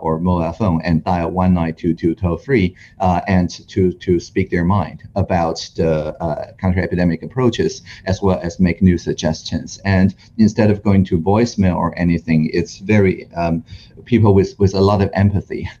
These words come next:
uh, listening, uh, to, to these people. The, there's more than two million calls, uh, last year alone, this year probably more.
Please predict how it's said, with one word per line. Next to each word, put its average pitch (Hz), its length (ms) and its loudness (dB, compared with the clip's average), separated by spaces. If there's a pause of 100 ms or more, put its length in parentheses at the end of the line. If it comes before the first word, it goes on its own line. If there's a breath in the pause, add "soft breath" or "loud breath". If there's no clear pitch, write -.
(120)
uh, 87 100 0
listening, 90 720 2
uh, 80 240 -2
to, 82 320 0
to 87 180 -4
these 82 180 -4
people. 98 380 -4
The, 82 260 -4 (260 loud breath)
there's 95 220 -2
more 95 220 4
than 92 180 2
two 113 160 2
million 90 380 2
calls, - 400 -8
uh, 80 180 -4
last 85 300 -4
year 85 200 -2
alone, 87 380 0
this 80 180 -10
year 82 220 -14
probably 82 380 -6
more. 107 420 2